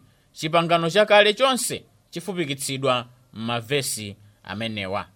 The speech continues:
Ndipo fundo yofunikira kuyigwiritsitsa ndi yakuti, ngakhale chipangano chakale ndi chotalika komanso chovuta kusakatula mu, ndi mabuku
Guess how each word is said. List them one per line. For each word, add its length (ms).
Ndipo 640
fundo 400
yofunikira 560
kuyigwiritsitsa 880
ndi 140
yakuti, 500
ngakhale 480
chipangano 440
chakale 600
ndi 220
chotalika 540
komanso 360
chovuta 460
kusakatula 640
mu, 300
ndi 160
mabuku 560